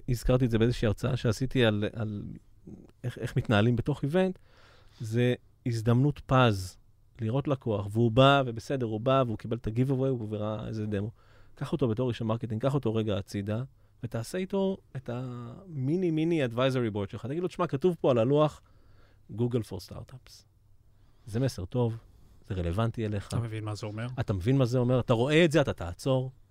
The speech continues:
Speaker 1: כשעכשיו ראית דמו עם ה-, עם ה-sales engineer שלנו, זה היה טוב, יש שם איזה מסרים אחרים שאתה חושב, אתה פשוט אומר לו, "בוא, אני עושה איתך שיחת, בוא נשים הכל בצד, אני מדבר איתך בתור איש מרקטינג, זה שיחת,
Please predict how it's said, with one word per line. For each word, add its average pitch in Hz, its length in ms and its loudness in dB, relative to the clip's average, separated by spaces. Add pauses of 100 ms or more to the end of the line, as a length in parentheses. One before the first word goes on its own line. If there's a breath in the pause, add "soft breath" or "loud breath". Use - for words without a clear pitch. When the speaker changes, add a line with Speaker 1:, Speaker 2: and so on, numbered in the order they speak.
(1080 soft breath)
Speaker 1:
כשעכשיו 156 420 0
ראית 160 220 2
דמו 135 340 2
עם 113 180 2
ה-, 104 600 -2 (480)
עם 104 200 -4
ה-sales 120 640 0
engineer 110 240 2
שלנו, 98 380 -4 (640 soft breath)
זה 104 100 -4
היה 101 100 -2
טוב, 135 380 0 (240)
יש 98 100 -6
שם 107 60 -2
איזה 101 160 -2
מסרים 98 280 -6
אחרים 113 320 -2
שאתה 135 140 -6
חושב, 127 340 -4
אתה 131 100 -6
פשוט 202 240 -2
אומר 190 200 2
לו, 185 120 4
"בוא, 180 80 2
אני 160 80 2
עושה 139 180 0
איתך 175 140 -6
שיחת, 160 460 2 (480 soft breath)
בוא 143 80 0
נשים 143 240 0
הכל 127 180 0
בצד, 151 340 2
אני 113 120 0
מדבר 113 180 0
איתך - 200 -2
בתור 120 220 -4
איש - 160 -6
מרקטינג, 151 480 -2
זה 131 360 0
שיחת, - 380 -2